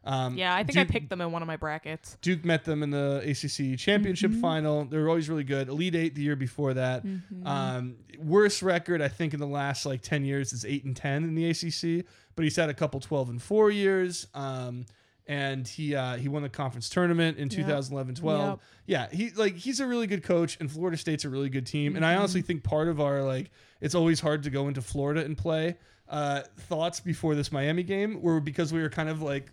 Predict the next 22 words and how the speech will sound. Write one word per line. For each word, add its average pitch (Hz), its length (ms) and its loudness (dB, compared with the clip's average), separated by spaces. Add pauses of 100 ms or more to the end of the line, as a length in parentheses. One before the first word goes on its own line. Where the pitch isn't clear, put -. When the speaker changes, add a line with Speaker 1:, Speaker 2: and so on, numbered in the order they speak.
Speaker 1:
forgetting 160 460 -2
that 156 160 -2
Miami 151 320 -4
stinks 151 400 -6
now 196 300 0
Speaker 2:
Yeah, 196 420 8
Speaker 1:
and 190 60 8
conflating 196 80 4
Speaker 2:
Florida 220 400 6
Speaker 1:
them 180 160 2
with 175 160 0
how 180 180 2
Speaker 2:
stinks. - 100 -6
Speaker 1:
tough 180 220 2
and 165 160 -4
good 165 220 0
Florida 156 240 0
State 175 220 2
Speaker 2:
Yeah. 170 420 2
Speaker 1:
always 220 420 6
is. 120 400 -6 (160)
Um, 131 560 -8